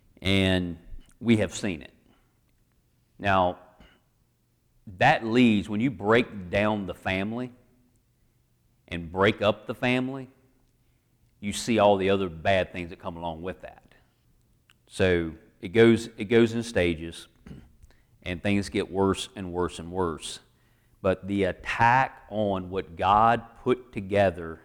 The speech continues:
at the very beginning of our Bibles, the attack to mess that up. I mean, you don't get far at all in your Bible. You open up your Bible, you start reading, and then the devil's there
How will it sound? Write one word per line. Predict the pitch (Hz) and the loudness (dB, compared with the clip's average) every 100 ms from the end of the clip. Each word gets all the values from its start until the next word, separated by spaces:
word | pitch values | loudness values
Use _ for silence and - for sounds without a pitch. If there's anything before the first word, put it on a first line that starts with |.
| _ | _
at | 90 | -10
the | 90 | -10
very | 78 92 107 107 | -4 2 4 4
beginning | 101 95 101 101 | -2 -6 -6 -6
of | 95 95 | -2 -2
our | 90 | 0
Bibles, | 90 87 80 76 71 - _ _ _ _ _ _ _ | -2 -4 -6 -16 -20 -20 _ _ _ _ _ _ _
the | 92 | -8
attack | 87 - - 110 82 - - _ - | -8 -6 0 2 2 -4 -18 _ -16
to | 101 | -14
mess | 82 85 90 - | -12 -10 -8 -6
that | 104 92 | -4 -4
up. | 85 69 - - _ _ _ _ _ _ _ _ - | -4 -10 -18 -20 _ _ _ _ _ _ _ _ -18
I | |
mean, | 85 85 - | -14 -14 -6
you | 117 | 2
don't | 147 110 | 2 2
get | 98 | -2
far | - 113 92 | 4 6 6
at | 90 | 6
all | 95 82 82 | 4 2 -6
in | 85 95 | -8 -6
your | 87 | -4
Bible. | 87 87 76 76 | -2 -4 -6 -6
You | 98 | 0
open | 104 113 | 0 0
up | 110 107 | -4 -2
your | 98 | 2
Bible, | 101 104 98 | 4 4 2
you | 95 | -4
start | - 107 95 | 2 2 2
reading, | 101 110 110 107 - - _ _ _ _ _ _ _ _ | 0 0 -2 -8 -14 -20 _ _ _ _ _ _ _ _
and | 101 95 | -2 0
then | 95 92 85 80 85 | -2 -2 -6 -12 -4
the | 104 95 | -2 -2
devil's | 90 107 123 131 127 107 | 2 2 2 0 -2 0
there | 104 101 98 92 | 4 6 6 2